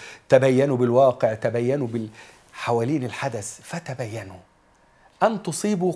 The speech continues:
قوما بجهالة"، بجهلكم هتصيبوا هؤلاء القوم، بجهالة هتصيبوهم،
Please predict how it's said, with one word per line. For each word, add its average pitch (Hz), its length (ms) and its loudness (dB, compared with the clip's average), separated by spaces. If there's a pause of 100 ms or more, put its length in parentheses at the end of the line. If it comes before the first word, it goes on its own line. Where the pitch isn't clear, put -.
قوما 131 440 -4 (760)
بجهالة"، 160 1080 2 (100)
بجهلكم 127 840 8 (460)
هتصيبوا 151 640 4
هؤلاء 151 480 6
القوم، 190 440 4 (380)
بجهالة 165 960 6 (140)
هتصيبوهم، 185 800 0